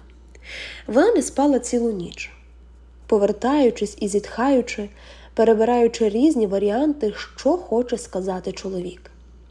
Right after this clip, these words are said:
На ранок вона ненадовго заснула. І їй наснилося, що її чоловік веде сусідку тітку Таню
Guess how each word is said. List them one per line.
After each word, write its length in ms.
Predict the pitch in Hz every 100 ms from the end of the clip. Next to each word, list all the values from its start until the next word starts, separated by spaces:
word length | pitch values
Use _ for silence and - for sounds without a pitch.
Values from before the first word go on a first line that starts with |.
| - - - - - - - - -
На 140 | 226
ранок 320 | 254 403 302
вона 220 | 196 208 269
ненадовго 640 | 220 185 175 220 220 220
заснула. 540 | 214 - 190 190 208 - - - - - - -
І 120 | - 202
їй 180 | 208
наснилося, 800 | 196 180 - 202 240 285 214 - - - - - - - -
що 260 | - - 240
її 240 | 254 440
чоловік 580 | - 233 220 214 359 -
веде 360 | 196 196 233
сусідку 640 | 269 208 - 233 233 - 196
тітку 460 | - 214 202 -
Таню 480 | 190 196 185 208 302